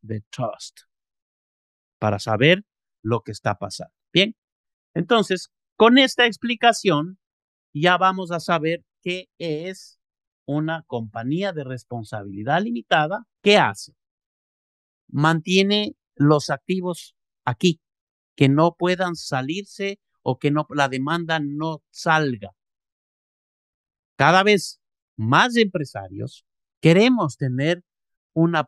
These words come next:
protección a nuestros activos. Por eso establecemos una compañía de responsabilidad limitada de un solo miembro,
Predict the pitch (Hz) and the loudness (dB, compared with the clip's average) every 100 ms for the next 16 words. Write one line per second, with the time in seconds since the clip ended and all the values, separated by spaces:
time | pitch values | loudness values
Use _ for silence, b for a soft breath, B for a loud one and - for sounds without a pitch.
0 | _ 160 156 - 139 123 - 180 220 277 | _ -4 -4 -6 -8 -8 -8 -2 0 0
1 | 277 _ _ _ - 147 143 139 - 131 | -4 _ _ _ -2 0 0 -4 -10 -14
2 | 123 120 104 - - _ - _ _ _ | -12 -12 -14 -20 -20 _ -20 _ _ _
3 | - 190 202 202 - 185 175 190 - 151 | -2 -2 -2 -4 0 0 0 -4 0 0
4 | 123 151 - _ _ _ _ _ _ _ | 0 -2 -4 _ _ _ _ _ _ _
5 | _ _ - 139 139 - 127 120 127 131 | _ _ -2 0 0 0 -2 0 0 2
6 | 165 185 202 _ _ _ 110 131 160 160 | 2 0 -10 _ _ _ -4 -2 -2 -4
7 | 143 - 127 117 110 101 95 98 120 135 | -12 -10 -10 -6 -6 -8 -10 -4 0 0
8 | 135 127 123 165 139 _ _ _ _ _ | -2 -6 -2 0 0 _ _ _ _ _
9 | _ _ _ _ _ _ _ _ - 110 | _ _ _ _ _ _ _ _ -6 0
10 | 139 208 - 214 214 214 220 175 110 | 2 2 -2 -4 -4 -6 -6 -6 -12